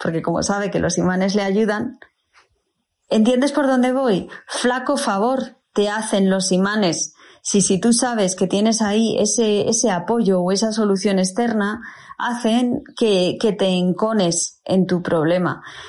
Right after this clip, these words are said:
Entonces, los imanes han de ser utilizados, yo pienso, con la conciencia de que nos están, por una parte, ayudando a regular el P H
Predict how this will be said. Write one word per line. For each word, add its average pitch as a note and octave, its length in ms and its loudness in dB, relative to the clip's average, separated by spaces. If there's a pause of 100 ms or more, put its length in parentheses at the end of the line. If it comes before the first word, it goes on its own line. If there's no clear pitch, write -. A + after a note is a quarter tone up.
(140)
Entonces, G3 800 0
los G3+ 320 0
imanes A3+ 480 2
han C4+ 160 2
de B3+ 120 2
ser B3 300 0
utilizados, A#3 1000 -2
yo A3 200 -2
pienso, G#3 480 0
con G#3+ 200 2
la F#3 160 0
conciencia F#3+ 760 0
de A#3 140 0
que F3+ 480 0
nos F#3+ 300 0
están, G#3+ 560 -2
por F#3 180 0
una A3 220 0
parte, G3 460 -2
ayudando F#3+ 540 0
a C4 100 -2
regular G#3 440 2
el G3 160 0
P F#3+ 140 0
H B3 480 -2